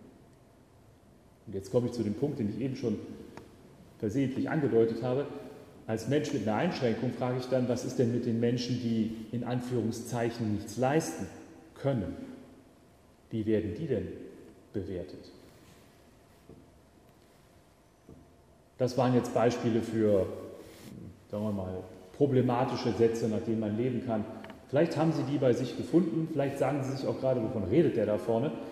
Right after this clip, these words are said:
Ich habe doch völlig andere Grundsätze, nach denen ich lebe.“ Die gibt es auch, dafür nenne ich auch gerne drei Beispiele.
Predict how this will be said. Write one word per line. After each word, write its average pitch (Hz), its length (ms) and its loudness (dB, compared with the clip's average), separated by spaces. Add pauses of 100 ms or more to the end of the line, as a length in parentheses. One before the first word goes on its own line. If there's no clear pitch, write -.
(180)
Ich - 140 -8
habe 127 120 -2
doch 117 100 -2
völlig 110 300 0
andere 156 220 0
Grundsätze, 107 540 -2
nach 87 100 -10
denen 90 220 -10
ich - 140 -18
lebe.“ 92 200 -12 (1500)
Die 113 80 -2
gibt 117 180 -2
es - 140 -6
auch, - 580 0
dafür 117 260 -2
nenne 110 180 0
ich 107 120 -4
auch 113 180 -2
gerne - 240 0
drei 123 200 -2
Beispiele. 170 400 2